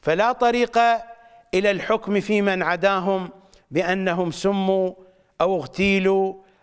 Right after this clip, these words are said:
أو قتلوا صبرا". رسول الله لم يقتل بالسم، الزهراء لم تقتل،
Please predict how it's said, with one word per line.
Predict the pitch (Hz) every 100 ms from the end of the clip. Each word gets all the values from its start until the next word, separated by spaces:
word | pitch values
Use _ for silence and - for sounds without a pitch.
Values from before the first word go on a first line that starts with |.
| -
أو | 165
قتلوا | 175 202 - 196 190 175
صبرا". | 196 196 180 190 190 185 - _ _ _ _ _ _ _ _ _ _ _ -
رسول | 160 170 180
الله | 175 175 214 233 220 - - - _ _ _ _ _ _ _ -
لم | 175 208
يقتل | 202 202 - 147
بالسم، | 123 120 - 110 80 _ _ _ _ _ _ _ _ _ _ _ _
الزهراء | 143 135 156 156 180 214 196 208 202 - -
لم | 143 185 190
تقتل، | - 175 - 127